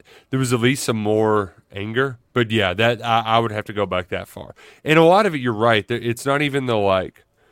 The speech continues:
there's ju-, there's just a, um, a dread, a sense of just, like, "Oh, my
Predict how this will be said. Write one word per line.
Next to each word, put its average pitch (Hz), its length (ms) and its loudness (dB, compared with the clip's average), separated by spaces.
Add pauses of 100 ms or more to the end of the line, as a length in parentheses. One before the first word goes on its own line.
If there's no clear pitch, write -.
(720)
there's 120 320 2
ju-, 127 140 -2
there's 120 260 -2
just 139 220 -6
a, 104 560 0 (120)
um, 80 440 -18 (140)
a 101 120 -10
dread, 101 840 -6
a 98 80 -16
sense 110 320 -10
of 101 80 -12
just, 95 260 -12
like, 90 360 -12 (100)
"Oh, 101 560 -6
my 82 60 -18